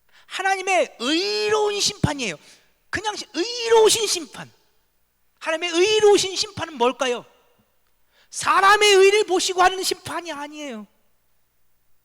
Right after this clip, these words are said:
하나님의 의로 심판하시는 날이에요. 여러분, 유월절 날 죽음의 사자가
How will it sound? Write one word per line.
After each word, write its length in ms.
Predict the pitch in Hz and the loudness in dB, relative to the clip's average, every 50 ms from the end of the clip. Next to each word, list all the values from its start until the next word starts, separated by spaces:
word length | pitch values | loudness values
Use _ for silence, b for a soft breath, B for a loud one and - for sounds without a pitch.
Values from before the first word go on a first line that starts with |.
| _ _ _ _ _ _ _ _ _ _ _ _ _ _ _ _ _ _ _ _ _ _ _ _ _ b b | _ _ _ _ _ _ _ _ _ _ _ _ _ _ _ _ _ _ _ _ _ _ _ _ _ b b
하나님의 600 | b - - 359 415 427 427 427 427 427 440 440 | b -6 -2 0 4 4 4 4 4 2 0 2
의로 420 | 415 415 415 440 453 453 466 453 | 4 4 4 4 2 2 2 2
심판하시는 760 | 415 - 440 440 415 - 392 381 381 359 330 - 339 302 277 262 | 2 0 -2 -2 -2 -2 -2 0 0 -2 -4 -6 -8 -14 -14 -16
날이에요. 460 | 262 247 233 233 202 190 165 147 151 _ _ _ _ _ _ _ _ _ _ _ _ _ _ _ _ _ _ _ _ _ _ _ _ _ _ _ _ _ _ _ _ _ _ _ _ _ _ _ _ _ _ _ _ _ _ _ _ _ _ _ _ _ _ _ - | -18 -18 -18 -18 -20 -20 -20 -20 _ _ _ _ _ _ _ _ _ _ _ _ _ _ _ _ _ _ _ _ _ _ _ _ _ _ _ _ _ _ _ _ _ _ _ _ _ _ _ _ _ _ _ _ _ _ _ _ _ _ _ _ _ _ _ _ -16
여러분, 500 | 135 139 143 151 151 139 123 110 117 _ _ _ _ _ _ _ _ | -12 -10 -8 -8 -8 -10 -12 -14 -18 _ _ _ _ _ _ _ _
유월절 680 | 170 147 147 160 175 196 208 196 - 190 165 151 147 156 | -10 -6 -2 -2 0 -2 -2 -4 -4 -4 -4 -4 -6 -8
날 220 | 170 180 170 156 _ _ _ _ _ _ _ _ _ _ _ _ _ _ _ _ _ _ _ _ _ _ _ _ _ _ _ _ _ _ _ _ _ _ | -8 -10 -10 -12 _ _ _ _ _ _ _ _ _ _ _ _ _ _ _ _ _ _ _ _ _ _ _ _ _ _ _ _ _ _ _ _ _ _
죽음의 360 | - 220 202 254 262 277 269 240 | -12 -8 -4 -2 -2 0 -2 -2
사자가 540 | - 226 214 - 214 196 - 190 160 147 | -4 -6 -6 -4 -4 -4 -4 -6 -8 -8